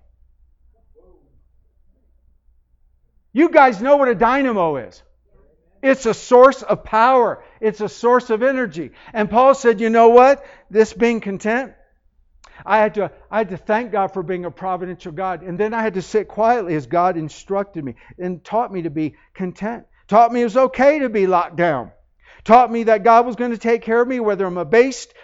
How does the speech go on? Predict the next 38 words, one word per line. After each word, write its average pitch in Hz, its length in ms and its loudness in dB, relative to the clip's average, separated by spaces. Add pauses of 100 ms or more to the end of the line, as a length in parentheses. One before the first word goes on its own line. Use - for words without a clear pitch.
or 190 140 2
I 214 120 6
abound. 220 580 0 (1120)
God 302 320 4
said 269 300 0
to 247 60 -8
me, 202 260 -6
"Son, 285 520 -4 (140)
you 269 200 0
can 247 200 -6
do 208 280 -6
anything 302 600 -2
you're 190 100 -4
supposed 190 400 -6
to 175 100 -8
do 175 240 -4
as 160 160 -6
long 277 420 0
as 254 140 -4
you're 214 120 -2
doing 269 400 -2
it 311 260 0 (120)
with 202 220 0
the 185 160 2
dynamo 269 920 6
of 165 160 4
Jesus 185 420 -8
Christ." - 560 -12 (1700)
I 160 40 -8
don't 240 100 -6
know 226 80 -8
about 175 260 -6
you, 226 140 -12
but 131 260 -14
I'm 196 160 -10
already 143 220 -4
feeling 151 340 -10
better 160 400 -6